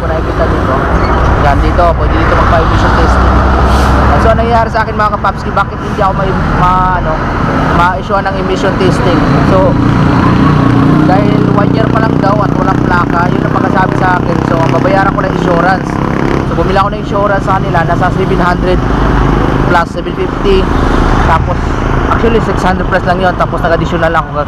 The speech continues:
kasi, um, sabi na, additional na lang daw yung pagkasabi. So, mamaya, titingnan natin. Tapos, pag nakuha ko yun, pag nakuha ko na yung, ah, insurance, proceed na ako doon sa L T O ng Naik. So, pwede na daw ako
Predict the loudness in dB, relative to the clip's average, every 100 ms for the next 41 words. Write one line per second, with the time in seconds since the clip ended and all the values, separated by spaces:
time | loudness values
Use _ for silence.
0 | -4 -4 -4 -4 -6 -6 -6 -4 -2 0
1 | 0 0 0 0 -2 -2 -2 -2 0 -2
2 | -2 -2 -2 0 -2 0 -2 -2 -6 -4
3 | -2 -4 -6 -6 -6 -4 -6 -4 0 0
4 | 0 0 0 0 -2 -4 -2 0 -2 -2
5 | -2 -2 -2 -2 -2 0 0 0 0 0
6 | 0 0 0 -2 -2 -4 -4 -2 -2 -2
7 | 0 0 0 -2 -2 0 0 0 0 2
8 | 2 2 0 -2 -2 -2 0 0 -2 0
9 | 0 2 2 0 -2 -2 0 0 0 -4
10 | -2 -2 0 0 0 0 0 0 0 0
11 | 0 0 0 2 2 2 2 2 2 2
12 | 0